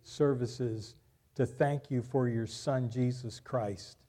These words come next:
and his willingness to go to the cross in our place and take our sin upon his sinless, innocent body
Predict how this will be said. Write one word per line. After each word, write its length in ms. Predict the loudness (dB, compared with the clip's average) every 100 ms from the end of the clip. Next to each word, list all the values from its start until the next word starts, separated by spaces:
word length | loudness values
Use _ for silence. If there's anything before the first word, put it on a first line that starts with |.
| _ _ _ _ _ _ _ _ _ _ 2
and 100 | 4
his 200 | 4 8
willingness 600 | 10 10 10 4 0 -2
to 120 | 0
go 200 | 4 4
to 100 | 4
the 140 | 0 -2
cross 500 | 2 4 4 0 -4
in 160 | -4 -2
our 340 | 2 2 0
place 540 | -2 0 2 0 -4 -14 -18 -4
and 160 | -2 2
take 280 | 2 2
our 320 | 4 4 4 2
sin 600 | -4 -2 0 2 0 -2 -6 0
upon 440 | 0 2 2 2
his 220 | 2 -2 -2
sinless, 640 | -2 0 0 0 -2 -4 -4
innocent 540 | -2 -2 -4 -4 -2
body 440 | 2 4 4 -2